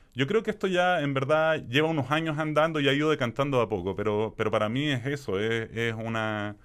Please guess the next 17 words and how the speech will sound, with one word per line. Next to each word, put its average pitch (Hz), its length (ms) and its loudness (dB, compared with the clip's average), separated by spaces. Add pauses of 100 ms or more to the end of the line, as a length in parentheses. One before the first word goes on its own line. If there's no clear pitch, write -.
(240)
una 110 180 0
visión 117 380 -2
a 110 80 2
largo 113 320 2
plazo 120 320 -4
donde 104 220 -2
el 98 80 -4
río 110 220 -4
es 110 60 -2
un 104 80 -2
espacio 98 360 -4
abierto 98 320 -4
para 87 200 -4
todos 101 420 -2
y 87 100 -8
tiene, 98 340 -6 (480)
eh, 90 200 -2